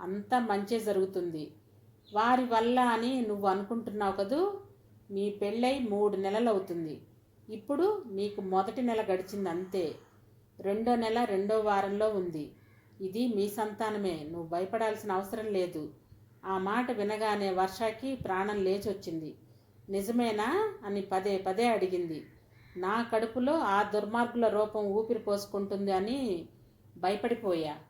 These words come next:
"థ్యాంక్స్ ఆంటీ, నా మనసుకి మీరు ప్రశాంతతని ఎంత ఇచ్చారో చెప్పలేను. ఎన్ని లక్షలు ఇచ్చినా ఇంత శాంతి లభించదు.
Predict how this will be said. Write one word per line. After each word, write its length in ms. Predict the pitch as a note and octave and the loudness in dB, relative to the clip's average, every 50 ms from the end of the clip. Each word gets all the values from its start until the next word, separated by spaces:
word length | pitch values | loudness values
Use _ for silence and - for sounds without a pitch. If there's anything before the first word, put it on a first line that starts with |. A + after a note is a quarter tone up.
| _ - _ - - - - - _ - - - - - - - - | _ -20 _ -20 -20 -20 -20 -20 _ -20 -20 -20 -20 -20 -18 -4 0
"థ్యాంక్స్ 360 | G#3 G#3 A3+ B3 A#3+ - A#3+ | 2 2 2 2 0 0 0
ఆంటీ, 540 | G#3 G3 F#3+ F#3 F#3+ F#3 F#3 G3 G#3 G3+ - - - - - - - - - - - - - - - - - - F3+ | 2 2 0 2 2 4 4 4 2 0 -6 -12 -20 -20 -20 -20 -20 -20 -20 -20 -20 -20 -20 -20 -20 -20 -18 -10 -4
నా 200 | F#3 F#3 F#3+ F#3+ | -2 0 0 0
మనసుకి 500 | F#3+ F#3+ G3 A3 A#3+ A#3 - C#4 - A#3+ | 2 0 0 0 0 -2 -4 -6 -4 -2
మీరు 260 | A3+ A3 A3 A3 G#3+ | 0 4 4 4 4
ప్రశాంతతని 760 | A3 G3 F#3+ F#3+ - A3+ A3 A3+ A3+ A3 A3+ G#3+ A3+ G#3+ F#3+ | 2 0 -2 -2 -2 -4 -4 -4 -4 -4 -4 -4 -2 0 0
ఎంత 340 | F#3 F#3 G3 G#3+ G#3+ - A3+ | 0 0 0 -2 -4 -2 0
ఇచ్చారో 480 | G3+ G3 G3+ G3 - - A3+ A3 A#3 | 0 0 -2 -4 -4 -2 0 0 0
చెప్పలేను. 680 | A#3 A3+ - F#3+ F3+ - - G3+ G3+ F#3+ E3+ D#3 D#3 D3+ - - - - - - - - - - - - - - - _ _ - - - - - - A3 | 0 -2 -2 -4 -4 -2 -2 0 0 2 0 0 -2 -6 -12 -18 -20 -20 -20 -20 -20 -20 -20 -20 -20 -20 -20 -20 -20 _ _ -20 -20 -20 -20 -10 -2 0
ఎన్ని 300 | A3+ B3 C4 C4 C4 A#3+ | 2 4 6 6 4 4
లక్షలు 420 | G#3+ G#3 G#3 G#3 - - B3+ B3 | 4 2 2 0 -2 -2 0 0
ఇచ్చినా 640 | B3 B3 - A#3 A3 A3+ A#3+ B3 A#3+ A3 F#3 E3+ D#3+ D#3 | 0 0 -2 -4 -2 0 0 2 2 0 0 -2 -4 -4
ఇంత 300 | F3 G3 G#3+ A3 - A3 | -4 -4 -4 -2 -2 -2
శాంతి 420 | G3+ - - G3 G3 G#3+ A3+ A3+ A3+ | -2 0 -2 -2 0 0 0 0 2
లభించదు. 640 | G3+ F3+ E3+ F#3+ F#3+ F#3+ - F#3 D#3+ D#3+ D3+ - | 2 2 4 2 0 -2 -2 -6 -6 -6 -8 -8